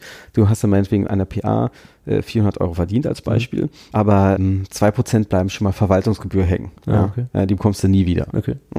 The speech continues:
Speaker 1: Äh, also bekommst du de facto auch nur achtundneunzig Prozent ausgezahlt von den
Speaker 2: Ja.
Speaker 1: vierhundert
Speaker 2: Ja.
Speaker 1: Euro. Das
Speaker 2: Ja.
Speaker 1: kommt ja auch noch dazu. Und das sind so kleine, das ist das ganze wirtschaftliche Gepäck. Und dann ist ja auch immer so dieses, äh,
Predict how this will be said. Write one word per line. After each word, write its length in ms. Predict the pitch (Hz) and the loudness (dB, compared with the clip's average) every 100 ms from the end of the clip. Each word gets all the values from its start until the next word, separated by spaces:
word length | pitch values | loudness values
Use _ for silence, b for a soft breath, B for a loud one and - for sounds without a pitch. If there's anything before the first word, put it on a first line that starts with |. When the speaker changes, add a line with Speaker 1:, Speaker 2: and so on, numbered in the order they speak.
| - B B B | -8 B B B
Speaker 1:
Äh, 100 | - - | -4 -4
also 180 | - 92 | -2 -2
bekommst 300 | 90 107 - | 0 0 0
du 40 | |
de 60 | 95 | -2
facto 380 | - 98 - 104 | -2 -4 0 0
auch 240 | 95 - | 0 0
nur 380 | 101 98 95 95 | 2 4 2 0
achtundneunzig 380 | - 95 90 - | 0 0 0 -4
Prozent 280 | - - - | -6 -6 -4
ausgezahlt 460 | 95 - - - | -4 -4 -8 -10
von 140 | - 123 | -4 2
den 120 | 110 | 2
Speaker 2:
Ja. 40 | |
Speaker 1:
vierhundert 360 | 117 - 123 127 | 0 -4 -2 -2
Speaker 2:
Ja. 60 | |
Speaker 1:
Euro. 120 | 85 71 | -4 -4
Das 220 | 123 117 | -4 -4
Speaker 2:
Ja. 60 | |
Speaker 1:
kommt 180 | - 85 | -4 -6
ja 60 | - | -4
auch 80 | 95 | -6
noch 140 | 92 | -6
dazu. 300 | - - - - | -10 -14 -18 -4
Und 220 | - 101 | 0 2
das 100 | 107 | 2
sind 120 | 127 110 | 2 2
so 180 | 110 101 | 2 2
kleine, 380 | - 104 98 | 2 2 4
das 80 | 92 | 4
ist 140 | 107 - | 0 0
das 60 | |
ganze 280 | 107 104 101 | 0 0 0
wirtschaftliche 400 | 101 127 - - | 0 0 -2 -6
Gepäck. 240 | - 90 | -4 -4
Und 120 | 98 98 | 0 0
dann 140 | 107 | 2
ist 140 | 104 | 0
ja 60 | 110 | -2
auch 140 | 107 | -2
immer 200 | 113 107 | 2 2
so 220 | 101 104 101 B B B 110 | 4 2 0 B B B -2
dieses, 360 | 98 92 | 0 0
äh, 60 | - | -4